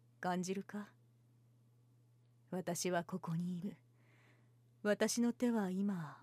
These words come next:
お前だけのものだ。ゆっくり上下に動かしているのも、ただ、お前に気持ちよくなってもらいたいからだ。大丈夫。大丈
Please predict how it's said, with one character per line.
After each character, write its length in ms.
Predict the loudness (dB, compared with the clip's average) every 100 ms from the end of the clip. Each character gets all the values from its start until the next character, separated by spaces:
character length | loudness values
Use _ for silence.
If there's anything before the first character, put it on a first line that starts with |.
| -14 -6
お 180 | -4
前 260 | 0 2 2
だ 140 | 0
け 140 | -2 0
の 120 | 0
も 160 | 0 -2
の 100 | -4
だ。 120 | -8 -16 -20 _ _ _ _ _ _ _ _ _ _ _
ゆ 120 | -4 -4
っ 20 | -6 _
く 140 | 0 2
り 180 | 2 -2
上 280 | 2 4 4
下 140 | 2
に 180 | 0 0
動 180 | 0 -2
か 180 | -2
し 80 | -6
て 140 | -8 -8
い 120 | -6
る 140 | -6
の 120 | -4
も、 220 | -4 -6 -10 -16 -20 -20 _ _ _ _ -4
た 140 | -2
だ、 260 | -2 -4 -8 -20 -20 _ _ _ -6
お 160 | -2 0
前 240 | 0 0
に 120 | -2
気 140 | -4 -2
持 100 | -2
ち 200 | 0 0
よ 80 | 0
く 120 | 0
な 120 | -2
っ 20 |
て 160 | -4 -4
も 160 | -4 -2
ら 100 | -6
い 80 |
た 140 | -6 -8
い 80 | -6
か 160 | -6
ら 80 | -8
だ。 220 | -8 -12 -16 _ _ _ _ _ -12
大 300 | -4 -2 -2
丈 180 | -4 -6 -6
夫。 120 | -8 -10 -12 _ _ _ _ _ _ _ _ _ -12
大 220 | -10 -8
丈 180 | -8